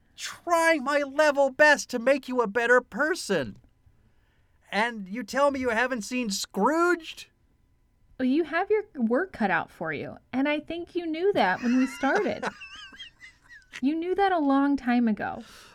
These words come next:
Speaker 1: But come
Speaker 2: We've
Speaker 1: on!
Speaker 2: known each other for almost ten years, and you're gonna fucking tell me
Speaker 1: <laughs>
Speaker 2: that you didn't see this coming?
Speaker 1: I really did. It's a Christmas movie. It's a you gotta watch it at Christmas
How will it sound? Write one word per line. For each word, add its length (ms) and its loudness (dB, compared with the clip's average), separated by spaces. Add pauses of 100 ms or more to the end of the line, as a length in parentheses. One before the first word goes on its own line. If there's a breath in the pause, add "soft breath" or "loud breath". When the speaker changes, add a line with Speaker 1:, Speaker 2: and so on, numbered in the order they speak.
Speaker 1:
But 200 0
come 220 6
Speaker 2:
We've 320 12
Speaker 1:
on! 180 10
Speaker 2:
known 160 4
each 180 -6
other 240 2
for 260 -4
almost 640 0
ten 320 0
years, 480 0 (120)
and 160 -10
you're 200 -4
gonna 300 -6 (220)
fucking 600 0
tell 300 -6
me 80 4
Speaker 1:
<laughs> 560 0
Speaker 2:
that 220 8
you 100 2
didn't 240 0
see 260 -2
this 240 0
coming? 640 -2
Speaker 1:
I 140 0
really 480 -2
did. 260 -6 (180 loud breath)
It's 200 -4
a 80 -4
Christmas 640 -2
movie. 600 0 (460 soft breath)
It's 200 -2
a 260 0 (160 soft breath)
you 140 -4
gotta 400 2
watch 360 2
it 200 -2 (560)
at 200 -4
Christmas 600 -6